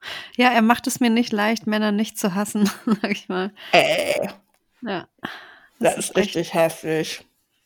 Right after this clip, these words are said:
Speaker 1: sau enttäuschend. Mhm.
Speaker 2: Also das ist wirklich
Speaker 1: Hm. Ja.
Speaker 2: Boah.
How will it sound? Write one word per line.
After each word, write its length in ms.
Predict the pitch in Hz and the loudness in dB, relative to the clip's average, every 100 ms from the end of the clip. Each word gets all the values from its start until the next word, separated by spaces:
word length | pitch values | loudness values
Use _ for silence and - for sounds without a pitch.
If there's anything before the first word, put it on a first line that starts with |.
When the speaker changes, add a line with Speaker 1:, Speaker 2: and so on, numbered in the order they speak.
| _ | _
Speaker 1:
sau 460 | - - - 202 208 | -20 -16 -8 -6 -4
enttäuschend. 720 | 196 - 185 185 - 185 185 - - | -6 -6 -6 -6 -8 -12 -14 -16 -6
Mhm. 380 | 214 214 226 247 - | -4 -2 -4 -6 4
Speaker 2:
Also 220 | 208 202 | 6 8
das 160 | 220 294 | 8 6
ist 220 | 254 226 | 4 4
wirklich 640 | 254 254 226 220 220 - - _ _ _ _ _ _ _ _ _ _ _ _ _ - _ - _ _ _ _ _ _ - - | 2 6 8 8 6 -4 -12 _ _ _ _ _ _ _ _ _ _ _ _ _ -20 _ -20 _ _ _ _ _ _ -20 -12
Speaker 1:
Hm. 140 | 175 - _ _ _ _ _ _ _ _ _ _ _ _ _ _ - - - - _ _ _ _ _ - | -12 -12 _ _ _ _ _ _ _ _ _ _ _ _ _ _ -20 -20 -20 -20 _ _ _ _ _ -8
Ja. 140 | 220 - _ _ _ _ _ _ _ _ _ _ _ _ _ _ _ _ _ _ _ _ _ | -8 -12 _ _ _ _ _ _ _ _ _ _ _ _ _ _ _ _ _ _ _ _ _
Speaker 2:
Boah. 240 | 151 - | -4 -2